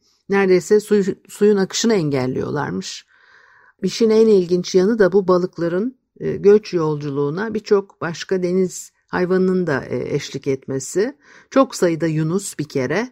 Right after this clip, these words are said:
bu balıkların etrafında sıçrayıp duruyor. Bazen hep birlikte havaya sıçrayarak boğazın ortasında bir tepe, e, oluşturuyorlar. O sırada balina yavruları gibi homurtular çıkararak, e, su fışkırtıyorlar.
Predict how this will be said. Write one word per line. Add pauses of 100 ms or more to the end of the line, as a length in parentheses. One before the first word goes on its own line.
bu
balıkların
etrafında
sıçrayıp
duruyor.
Bazen
hep
birlikte
havaya
sıçrayarak (280)
boğazın
ortasında
bir
tepe, (240)
e,
oluşturuyorlar.
O
sırada (200)
balina
yavruları
gibi
homurtular
çıkararak, (400)
e,
su
fışkırtıyorlar.